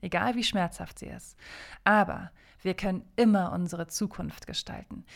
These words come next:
Egal wie schmerzhaft es war, eben gerade zu hören, dass du verantwortlich für dein eigenes Glück und deine eigene Zufriedenheit bist.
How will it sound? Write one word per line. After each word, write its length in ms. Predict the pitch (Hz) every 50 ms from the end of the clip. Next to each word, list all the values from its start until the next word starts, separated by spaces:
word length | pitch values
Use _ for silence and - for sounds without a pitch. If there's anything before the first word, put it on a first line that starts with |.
| - - - -
Egal 440 | 196 202 214 214 254 285 302 269
wie 80 | 226 220
schmerzhaft 800 | - - - 202 190 196 196 208 208 208 - 185 170 - - 165
es 160 | 165 - -
war, 220 | 165 175 180 - -
eben 220 | 233 254 247 240
gerade 240 | 214 196 190 190 190
zu 200 | - - 190 185
hören, 420 | 196 190 185 185 185 180 180 180 - _ _ _ _ _ _ -
dass 180 | 190 180 -
du 140 | - 269 311
verantwortlich 840 | 311 - 233 - - 214 233 233 - 214 196 196 - 190 180 175 -
für 120 | - 175
dein 200 | 170 170 165 -
eigenes 560 | - 185 190 196 196 190 180 175 170 - -
Glück 360 | - 185 180 180 175 - - -
und 120 | - 175 -
deine 200 | 170 165 - -
eigene 380 | - 190 190 185 185 180 165
Zufriedenheit 880 | - - - - - - - 202 190 170 180 165 156 170 - - - -
bist. 400 | - - 185 - - - _